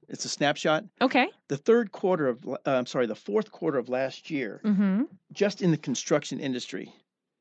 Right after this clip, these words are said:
Speaker 1: um, there were ten thousand nine hundred and forty-four people only in construction. That makes up only seven percent of the entire workforce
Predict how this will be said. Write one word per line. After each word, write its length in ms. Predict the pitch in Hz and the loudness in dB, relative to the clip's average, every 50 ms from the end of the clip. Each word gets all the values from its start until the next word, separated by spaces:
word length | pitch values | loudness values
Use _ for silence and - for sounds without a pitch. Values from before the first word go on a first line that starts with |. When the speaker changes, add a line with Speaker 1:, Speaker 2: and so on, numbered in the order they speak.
| _ _ _ _ _ _ - | _ _ _ _ _ _ -12
Speaker 1:
um, 480 | 127 120 117 117 117 117 113 113 113 104 - - - - _ _ _ - _ _ _ _ _ - _ _ _ _ _ _ _ _ | -10 -8 -8 -8 -8 -10 -10 -10 -12 -12 -14 -18 -20 -20 _ _ _ -20 _ _ _ _ _ -20 _ _ _ _ _ _ _ _
there 140 | 233 156 147 | -2 0 0
were 160 | 131 131 120 - _ _ _ _ _ - - - _ _ _ | 0 0 -2 -6 _ _ _ _ _ -20 -20 -20 _ _ _
ten 180 | - 214 202 190 | 2 2 2 4
thousand 360 | - 190 170 160 139 147 147 | 4 2 2 2 0 -2 -2
nine 220 | 151 147 156 151 | 0 0 0 -2
hundred 200 | 143 143 147 139 139 | -2 -4 -4 -6 -8
and 80 | 127 | -12
forty-four 440 | - 151 143 139 139 139 - 135 127 | -6 -4 -2 -2 -2 0 -2 -2 -2
people 320 | - 139 127 135 127 - _ _ - | 0 -2 -2 -2 -6 -8 _ _ 0
only 280 | 156 160 160 165 156 | 2 4 6 6 4
in 80 | 147 131 | 2 0
construction. 500 | - 139 120 - - 117 - - - - - _ _ | -2 -8 -6 -4 -4 -4 -4 -6 -14 -18 -18 _ _
That 180 | 208 226 233 | 2 2 4
makes 220 | 208 190 170 - 185 | 4 0 0 0 -2
up 120 | 151 147 | -2 -2
only 180 | 147 135 127 117 | -2 -4 -2 -2
seven 440 | - - - 175 156 147 160 165 160 | -2 0 4 4 4 4 4 -2 -4
percent 600 | - - 139 - - - 147 127 110 - - - _ _ _ _ _ _ _ _ _ _ | -4 -8 -8 -8 -6 -6 -6 -6 -6 -8 -14 -20 _ _ _ _ _ _ _ _ _ _
of 80 | 143 131 | -6 -4
the 100 | 143 135 | -2 -4
entire 380 | 127 - - 147 139 143 139 | -4 -4 -2 0 2 2 2
workforce 640 | 127 127 135 135 - - 117 110 117 107 - - | 0 0 -2 -2 -4 -6 -4 -4 -4 -4 -6 -10